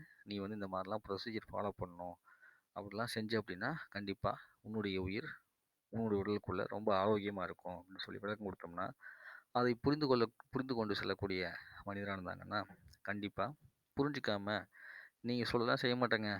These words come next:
என் விஷயத்துக்கு தான் இருப்பான், நீங்க எனக்கு வைத்தியம் பார்க்கணும்" அப்படின்னு சொல்லும்போது, அங்க அவங்களுடைய பெயின் ரிலீஃப் ஏதாவது செஞ்சீங்க அப்படின்னா, இறைவன் அவர்களுக்கு கொடுக்கப்பட்ட ஒரு தண்டனை கூட சொல்லி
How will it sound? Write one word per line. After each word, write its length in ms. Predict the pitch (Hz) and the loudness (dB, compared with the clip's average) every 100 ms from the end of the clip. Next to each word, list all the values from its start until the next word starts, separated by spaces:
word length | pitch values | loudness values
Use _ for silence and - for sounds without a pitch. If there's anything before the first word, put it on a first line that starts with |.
| - | -6
என் 180 | 104 107 | -6 -4
விஷயத்துக்கு 200 | 104 107 | -2 -2
தான் 120 | 117 | 0
இருப்பான், 260 | 113 101 110 | 0 2 2
நீங்க 160 | 107 101 | 2 -2
எனக்கு 180 | 101 | 0
வைத்தியம் 320 | 101 107 113 104 | 0 0 0 2
பார்க்கணும்" 320 | 95 92 98 | 0 -2 -4
அப்படின்னு 120 | 104 | -4
சொல்லும்போது, 680 | - 101 98 92 90 92 - | -2 0 0 -2 -2 -2 -2
அங்க 280 | 113 110 | -2 0
அவங்களுடைய 480 | 101 110 107 101 104 - - | 0 0 0 0 0 -2 2
பெயின் 400 | 123 127 107 - - | 2 2 -6 -12 -8
ரிலீஃப் 520 | 110 113 - 98 98 | -2 -2 -2 -6 -6
ஏதாவது 220 | 98 101 - 104 | -6 -6 -6 -8
செஞ்சீங்க 280 | 107 101 95 | -8 -8 -10
அப்படின்னா, 340 | 87 98 98 - - - - - - | -10 -4 -6 -6 -20 -16 -16 -14 -2
இறைவன் 360 | 117 135 127 | 2 2 2
அவர்களுக்கு 440 | 113 110 113 104 - | 0 2 2 0 -2
கொடுக்கப்பட்ட 800 | 113 - 117 - 101 - 98 - - | -6 2 2 4 0 2 0 0 -6
ஒரு 220 | 101 104 101 | -2 -2 -2
தண்டனை 360 | 101 110 110 | -8 -6 -4
கூட 220 | 104 104 | 0 0
சொல்லி 400 | 101 95 95 131 | -2 -4 -4 -6